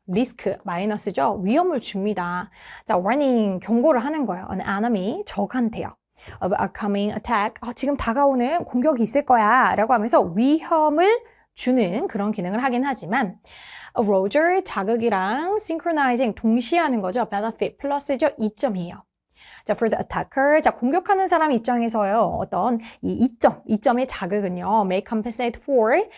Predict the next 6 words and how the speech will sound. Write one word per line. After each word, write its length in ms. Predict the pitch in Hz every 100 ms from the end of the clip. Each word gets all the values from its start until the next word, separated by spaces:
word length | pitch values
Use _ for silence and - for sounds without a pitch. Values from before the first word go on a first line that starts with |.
| -
이걸 260 | 196 190 190
보상을 680 | - 233 240 320 294 254 240
해줄 460 | 254 262 254 196
수도 380 | 180 - - 330
있을 280 | 302 - 202
거랍니다. 600 | 196 180 175 165 190 -